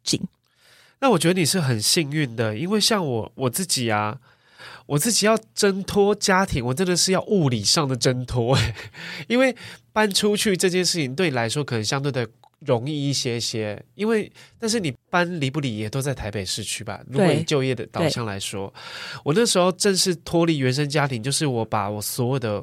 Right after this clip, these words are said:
Speaker 2: 高中的那个考试的志愿全部都填在台北，填，填在
Speaker 1: 你就真的要用物理上的离开。
Speaker 2: 北北，北北基桃。<laughs> 以，以北北基桃为优先的物理离开。然后我妈其实对这件事情，其实，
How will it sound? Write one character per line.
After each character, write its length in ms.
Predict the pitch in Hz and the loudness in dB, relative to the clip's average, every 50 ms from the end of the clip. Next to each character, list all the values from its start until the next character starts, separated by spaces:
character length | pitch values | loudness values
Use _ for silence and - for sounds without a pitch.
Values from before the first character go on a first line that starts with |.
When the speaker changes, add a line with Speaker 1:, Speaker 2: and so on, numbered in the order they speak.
| - - | -6 -4
Speaker 2:
高 180 | - 127 127 127 | -2 0 0 0
中 260 | - 135 131 131 123 | -2 -4 -6 -6 -6
的 240 | 123 113 107 104 80 - | -4 -4 -4 -4 -6 -8
那 80 | 147 | -8
个 260 | 139 123 113 104 98 90 - _ _ _ | -4 -4 -4 -4 -4 -8 -12 _ _ _
考 160 | - - - 107 | -10 -6 -6 -4
试 200 | - - 139 123 | -2 -2 -4 -2
的 0 | |
志 200 | - - 131 120 | -4 -4 -4 -4
愿 160 | 117 120 117 | -6 -8 -8
全 160 | - 117 107 | -10 -10 -10
部 60 | 107 | -10
都 100 | 117 123 | -8 -10
填 220 | 120 - - 98 98 | -8 -8 -10 -8 -6
在 160 | 110 110 104 - - _ _ _ | -6 -6 -8 -8 -14 _ _ _
台 160 | - - 107 | -14 -10 -10
北， 220 | 104 - 95 - - _ _ _ _ _ _ _ _ _ _ _ _ _ _ | -8 -6 -8 -8 -10 _ _ _ _ _ _ _ _ _ _ _ _ _ _
填， 180 | - 123 113 - | -12 -12 -12 -10
填 180 | - 120 120 120 | -8 -6 -4 -2
在 180 | 160 156 143 139 | 0 -2 -2 -2
Speaker 1:
你 60 | 214 190 | 0 2
就 120 | 254 285 | 2 4
真 160 | 269 302 320 | 6 6 6
的 100 | 277 - | 6 6
要 140 | 285 294 285 | 6 6 6
用 140 | 302 294 - - | 6 6 6 6
物 140 | 320 254 214 | 6 6 6
理 160 | 190 175 151 | 6 4 4
上 300 | 160 - 269 220 190 170 | 4 4 4 6 6 6
的 140 | 160 160 151 | 6 4 4
离 240 | 139 151 147 151 147 | 4 4 2 2 4
开。 120 | - 175 | 4 4
Speaker 2:
北 200 | 165 151 - 175 | 6 6 6 4
北， 40 | 160 | 4
北 180 | 165 - 170 180 | 4 4 4 4
北 120 | 180 160 | 4 2
基 160 | 139 - 160 | 2 2 2
桃。 300 | 165 - - 135 113 120 | 2 2 2 2 2 4
<laughs> 1300 | 123 156 139 - 208 - - 302 285 - - - - - 571 - - - 539 - - 554 508 - - 453 | 4 4 4 4 4 6 6 4 4 6 4 4 4 4 4 4 4 4 2 2 4 2 2 2 2 2
以， 480 | 370 - 214 - - 208 214 - 185 190 | 2 2 2 0 -4 -6 -4 0 2 2
以 20 | |
北 200 | 175 185 196 208 | 4 4 4 6
北 180 | 208 220 185 175 | 6 4 2 2
基 240 | 170 - 208 214 | 2 2 0 2
桃 240 | 190 - 156 143 151 | 2 4 6 6 6
为 220 | 151 151 160 160 160 | 6 6 6 6 6
优 160 | 165 175 180 | 6 6 6
先 200 | 170 - 180 170 | 6 4 4 4
的 120 | 165 156 | 4 2
物 160 | 185 220 196 | 4 4 4
理 160 | 165 143 131 123 | 4 4 4 4
离 180 | 135 135 135 | 2 2 2
开。 340 | - - 143 139 147 151 156 - - - - - - 151 - | 2 4 4 6 6 4 2 -4 -10 -16 -14 -14 -12 -6 0
然 120 | - 208 | 2 4
后 100 | 247 277 | 6 6
我 60 | 247 185 | 4 4
妈 280 | 165 202 208 220 240 | 4 4 4 4 4
其 140 | - - 175 | 2 2 0
实 140 | 165 185 185 | 0 0 2
对 160 | - 214 185 | 2 2 2
这 100 | - 202 | 2 0
件 160 | 165 196 190 | 0 2 2
事 180 | 175 - 190 165 | 2 2 2 2
情， 240 | - - 127 113 113 | 2 0 -2 -4 -4
其 140 | - 131 | -4 -4
实， 260 | 123 135 147 147 147 | 0 0 2 0 0